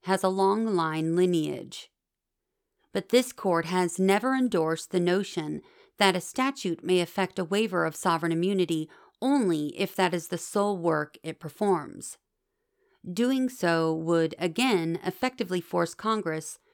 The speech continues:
to address sovereign immunity in so many words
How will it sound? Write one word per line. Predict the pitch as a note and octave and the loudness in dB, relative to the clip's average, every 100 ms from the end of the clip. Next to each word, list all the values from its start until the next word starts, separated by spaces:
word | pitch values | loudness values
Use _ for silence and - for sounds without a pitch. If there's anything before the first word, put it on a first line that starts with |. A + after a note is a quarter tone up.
| _ | _
to | G#3 | -2
address | G3 F#3 E3+ - | 0 2 0 -2
sovereign | - - G#3+ G3+ F3 | -2 2 4 4 0
immunity | F3+ A3+ F#3+ E3 D#3 D#3+ | 0 0 0 0 -4 -4
in | - E3+ E3 | -2 -2 -2
so | - A#3 | -2 0
many | F#3+ E3 | 2 0
words | E3 A3+ G3+ D#3+ D3+ - | 0 -2 0 -2 -6 -14